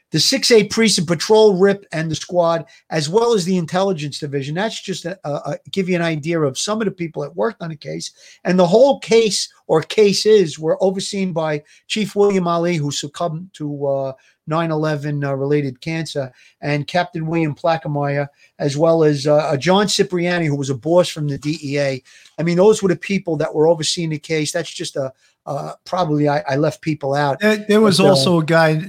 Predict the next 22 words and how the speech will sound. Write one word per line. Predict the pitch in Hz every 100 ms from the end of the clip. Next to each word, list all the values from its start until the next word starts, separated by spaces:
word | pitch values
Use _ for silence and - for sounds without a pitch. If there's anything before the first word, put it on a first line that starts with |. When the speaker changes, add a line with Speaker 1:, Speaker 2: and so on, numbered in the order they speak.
| 160
Speaker 2:
uh, | 143
named | 135 139 131 113
Charlie | - 139 139 127
Wells, | 113 123 131 110 92
who | 113
was | 107 101
a |
deputy | 95 107 110 107
inspector, | 104 - 117 107 113
who | 101 110
was | 104 98
the | 107
head | 110
of | 101
Staten | 92 - 101 110
Island | 101 98
homicide. | 92 107 160 165 151
Speaker 1:
Great |
guy. | 151 131 117 110 _ _ _
Great | 160 160 113
Speaker 2:
Yeah, | 107 98 107
Speaker 1:
guy. | 107